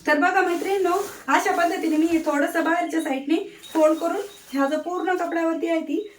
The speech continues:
टिप मारून घेतलेली आहे अशा पद्धतीने. ठीक आहे, आता त्यानंतर आपल्याला वरच्या साईडने अशा पद्धतीने टर्न केल्याच्या नंतर बघा तो या पद्धतीने दिसणार आहे. आणि त्यानंतर आता आपल्याला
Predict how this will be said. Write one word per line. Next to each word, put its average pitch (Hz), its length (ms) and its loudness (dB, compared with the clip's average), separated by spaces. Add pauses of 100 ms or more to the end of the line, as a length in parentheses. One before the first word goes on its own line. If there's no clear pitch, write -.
(100)
टिप 381 180 -4
मारून 359 300 2
घेतलेली 269 360 -4
आहे 277 280 -2 (260)
अशा 339 240 -4
पद्धतीने. 247 540 -6 (180)
ठीक 285 140 -6
आहे, 539 220 -4 (220)
आता 302 200 -2
त्यानंतर 349 440 0
आपल्याला 330 460 -2 (160)
वरच्या 330 300 -4
साईडने 277 320 -4
अशा 320 220 -2
पद्धतीने 285 460 -4
टर्न 302 280 -6
केल्याच्या 294 360 -8
नंतर 285 200 -2
बघा 302 200 -4
तो 277 240 -8 (280)
या 311 140 -4
पद्धतीने 311 480 -4
दिसणार 285 360 -4
आहे. 254 100 -6
आणि 247 280 -10
त्यानंतर 294 380 -8
आता 330 260 -6
आपल्याला 262 320 -6